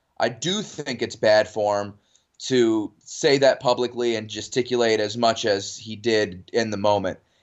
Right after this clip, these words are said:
And he had to have known when he was doing that, that this, this type of thing where we're picking it apart would occur. And I think it just, it shows you how tenuous relationships are in the N B A,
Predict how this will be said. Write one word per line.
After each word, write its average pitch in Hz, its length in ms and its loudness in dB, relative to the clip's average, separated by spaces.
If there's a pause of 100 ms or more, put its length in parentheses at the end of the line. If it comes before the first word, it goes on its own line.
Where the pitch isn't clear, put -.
And 120 120 2
he 135 60 4
had 175 220 4
to 160 80 -2
have 127 100 -2
known 131 260 0
when 110 120 -6
he 120 80 -4
was 107 160 -10
doing 127 260 0
that, 143 220 2
that 98 180 -10
this, 123 300 -4
this 135 280 -2
type 127 220 2
of 117 100 -4
thing 120 260 0
where 107 120 0
we're 113 160 0
picking 117 300 -4
it 110 100 -4
apart 117 420 2 (300)
would 107 160 0
occur. 98 420 0 (520)
And 151 180 6
I 156 80 6
think 180 300 0
it 156 100 -4
just, - 360 -4 (180)
it 127 200 2
shows 151 360 2
you 147 100 -2
how 135 160 6
tenuous 127 540 -4
relationships 104 560 -6
are 92 160 6
in 90 80 -2
the 82 120 -8
N 85 120 -6
B 80 160 -2
A, 85 240 2